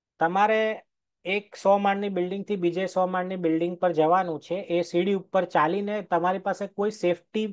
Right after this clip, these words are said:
ગિયર કે ઇક્વિપમેન્ટ્સ નથી. હું તમને પચાસ લાખ રૂપિયા આપીશ, તો તમે જવા માંગશો? એક બિલ્ડિંગથી બીજી બિલ્ડિંગ ઉપર, સો માળની છે બંને બિલ્ડિંગ, શું તમે જશો એક બિલ્ડિંગથી બીજી બિલ્ડિંગ? હું તમને એમ કહું કે હું તમને પચાસ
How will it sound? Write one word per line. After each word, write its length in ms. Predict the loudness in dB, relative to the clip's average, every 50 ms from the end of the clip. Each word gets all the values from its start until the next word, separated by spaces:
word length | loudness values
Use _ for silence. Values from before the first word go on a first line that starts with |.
| -8 -6
ગિયર 260 | -2 0 2 2 0
કે 140 | 0 -2 -2 -2
ઇક્વિપમેન્ટ્સ 580 | -2 -4 -4 -6 -4 -4 -4 -4 -4 -4 -4 -4
નથી. 300 | -2 -2 -2 -2 -4 -8 -8 _ _ _ _ _ _ _ _ _ _ _ _ -6
હું 80 | -2 0
તમને 220 | 0 0 0 0
પચાસ 400 | 0 0 0 2 2 2 2 2 2 0
લાખ 200 | 0 0 0 -2
રૂપિયા 320 | -4 -2 0 2 2 2
આપીશ, 220 | 2 0 -4 -4 -4 -6
તો 80 | -6 -4
તમે 220 | -4 -4 -4 -2
જવા 280 | 0 2 4 4 4 4
માંગશો? 380 | 2 0 -4 -4 -6 -6 -6 -8 -8 -6 -4
એક 140 | -4 -4 -2 -2
બિલ્ડિંગથી 400 | -2 -2 -2 -2 -4 -4 -4 -4
બીજી 280 | -2 -2 0 0 -2 -2 -2
બિલ્ડિંગ 240 | -2 -2 -4 -4 -6
ઉપર, 200 | -6 -6 -6 -6
સો 180 | -2 2 4 6 6 6
માળની 380 | 4 4 2 2 0 -2 -6
છે 160 | -4 -2 -2 -2 -2 -2
બંને 240 | -4 -4 -2 -2 -4
બિલ્ડિંગ, 340 | -4 -4 -6 -8 -10 -12 -16 -20 _ _ _ _ _ _ _ _ _ _ _ _ _ _ _ _ _ _ _ _ _
શું 140 | -8 -2 0
તમે 200 | 0 2 2 2
જશો 280 | 4 4 4 4 4 4
એક 160 | 4 2 0 0
બિલ્ડિંગથી 540 | 0 0 0 0 -4 -4 -6 -6 _ -8 -6
બીજી 260 | -4 -4 -4 -4 -4
બિલ્ડિંગ? 300 | -4 -4 -4 -4 -4 -4
હું 140 | -4 -2 -2
તમને 220 | 0 0 0 0
એમ 140 | 0 0 0
કહું 140 | -2 -2 -2
કે 60 | -2
હું 100 | -4 -4
તમને 160 | -6 -6 -4
પચાસ 380 | -2 -2 0 2 2 2 2 2